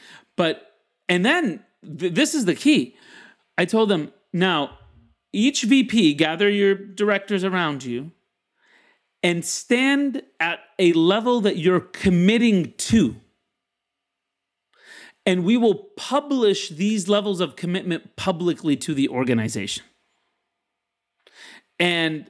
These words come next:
the, the, the, I think it was the C M O and the C I O together said, "Wait, let's talk all together and all of us commit to one level." I'm like, "Okay." Right?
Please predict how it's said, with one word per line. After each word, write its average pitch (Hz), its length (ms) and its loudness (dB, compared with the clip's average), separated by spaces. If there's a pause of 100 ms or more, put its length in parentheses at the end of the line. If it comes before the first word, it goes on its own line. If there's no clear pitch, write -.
(120)
the, 156 480 0
the, 147 480 0
the, 143 380 -2
I 147 120 -2
think 202 220 -2
it 226 40 0
was 170 140 0
the 156 80 -2
C 180 240 0
M 147 120 0
O 139 200 2
and 139 120 0
the 135 60 -2
C 147 180 -2
I 127 160 0
O 123 200 -2
together 127 420 -4
said, 123 320 -6
"Wait, 165 260 0 (840)
let's 202 240 -2
talk 208 340 -8
all 208 200 0
together 151 560 -2
and 147 220 -4
all 185 260 2
of 156 120 0
us 143 140 -4
commit 147 420 -6
to - 80 -8
one 117 240 -4
level." 98 260 -10 (1600)
I'm 120 120 -10
like, 123 160 -4
"Okay." 208 340 2 (1080)
Right? 165 240 -2